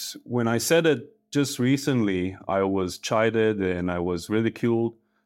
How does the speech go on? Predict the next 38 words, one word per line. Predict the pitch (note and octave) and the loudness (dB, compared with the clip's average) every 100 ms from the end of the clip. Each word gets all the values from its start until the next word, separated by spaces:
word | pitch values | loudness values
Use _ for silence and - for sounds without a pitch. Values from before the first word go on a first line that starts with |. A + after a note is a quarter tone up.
| - | -2
by | G#2 | 0
some, | G2 - A2 G#2+ G2+ | 0 0 0 0 0
but, | G2 G2 | -2 0
uh, | - - - | -4 -4 -4
I | A#2+ | -2
mean, | A#2+ B2 A#2 | 0 0 0
the | A2+ A2 A2+ | 0 2 2
evidence | B2+ C3 A#2+ G2+ | 2 0 -2 -2
is | A2 F#2+ - | -4 -4 -6
conclusive. | A#2 G2+ G#2+ A#2+ A#2+ A2 | -4 -2 0 -2 0 -2
I | G2 | 0
mean, | G2 G2 | 2 2
you, | G2 - | 2 0
you | G#2 | -2
can | G2+ G#2+ | 0 0
see | - B2 A#2+ A2+ | 0 0 2 2
that | G2 F#2 F#2+ _ _ _ _ _ _ _ - - | 2 0 -4 _ _ _ _ _ _ _ -6 -2
anyone | B2 A2 G#2+ | 0 2 0
following | F#2 A2+ A2 G#2 | 0 0 2 2
my | G2 | 2
work | F#2+ G#2+ G2+ - | 2 2 0 -2
that, | F#2+ F2+ F2 - | 0 0 -4 -4
uh, | F#2+ F2+ F2 - - | 0 0 -2 -6 -4
China | - A2+ A2+ G#2+ G2 F#2+ - | 0 2 2 2 2 2 0
as | G2+ F#2 | 0 0
a | F#2 | -2
state | - B2 G2+ | 0 2 2
has | E2+ E2+ | 0 -4
been | - G2 F#2 F2+ G2+ | -4 -2 0 0 -2
completely | - G#2 F2 A#2 A2+ A#2 | -4 -4 2 2 4 2
biased | F#2 F#2 F#2 F2+ | 2 2 2 0
in | F#2 | -2
favor | F2 F#2+ G2 | 0 0 2
of | F2+ F2 | 2 0
the | F#2+ | -4
Palestinians. | - F2 F2 - G#2 A#2 F2+ - - _ _ _ - | -2 -2 -2 0 2 2 0 -6 -16 _ _ _ -4
They've | G2+ G2 F#2+ | 2 4 4
been, | F2+ F#2+ F#2+ F#2 | 2 2 2 0